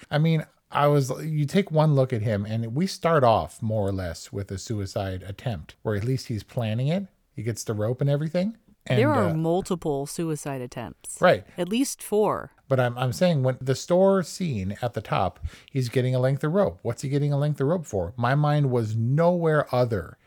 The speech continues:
Speaker 1: than suicide attempt. I was like, "That's a hundred percent what people get a length of rope for. Six feet or whatever? Come on." And then he's complaining about the thirty-seven cents, like it's gonna matter to him if he was gonna have a successful suicide.
Speaker 2: It's just about principle.
Speaker 1: But he was never going to do it.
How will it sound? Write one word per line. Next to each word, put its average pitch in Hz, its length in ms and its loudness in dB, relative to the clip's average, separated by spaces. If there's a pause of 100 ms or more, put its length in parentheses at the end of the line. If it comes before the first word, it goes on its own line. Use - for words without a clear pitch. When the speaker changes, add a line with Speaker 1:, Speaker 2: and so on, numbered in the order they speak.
(160)
Speaker 1:
than 104 200 0
suicide 95 460 -4
attempt. 82 400 -16 (100)
I - 60 -6
was 120 60 0
like, 117 80 -2
"That's 156 160 -2
a - 120 0 (120)
hundred 175 280 4
percent 135 380 0
what 113 200 0
people 123 260 -2
get 110 240 0
a 110 40 0
length 110 320 -2
of 98 160 -4
rope 139 200 2
for. - 360 -14
Six - 360 -4
feet 170 240 0
or 175 80 2
whatever? 202 340 0
Come 202 240 0
on." 82 340 -6 (120)
And 107 120 -2
then 110 80 0
he's 101 120 -4
complaining 107 440 -2
about 104 220 -2
the - 80 -20
thirty-seven 110 540 -2
cents, 107 260 -4
like 104 100 -2
it's 101 120 -8
gonna 101 160 -2
matter 98 340 -4
to - 80 -10
him 143 240 0 (300)
if 120 100 -6
he 120 100 -2
was 110 140 -4
gonna 104 180 -2
have 104 300 -2
a 92 60 -4
successful 107 560 -6
suicide. 151 560 -4 (200)
Speaker 2:
It's 277 200 -2
just 254 200 -4
about 214 360 -2
principle. 156 680 -6 (100)
Speaker 1:
But 151 140 0
he 226 100 -2
was 226 160 2
never 156 300 2
going 131 280 2
to 104 100 -2
do 117 300 0
it. 82 240 -10